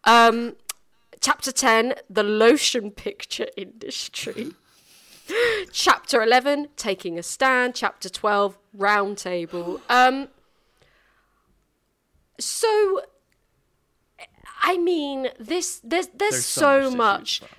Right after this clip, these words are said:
Speaker 1: There's so
Speaker 2: Yeah.
Speaker 1: much here. I do wonder,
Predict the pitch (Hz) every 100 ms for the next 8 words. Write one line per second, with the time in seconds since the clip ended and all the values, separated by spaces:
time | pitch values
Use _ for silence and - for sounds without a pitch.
0 | _ - 233 247 - - - 254 254 269
1 | - 208 208 - - 185 - - - -
2 | - - - 330 370 453 427 381 359 320
3 | 302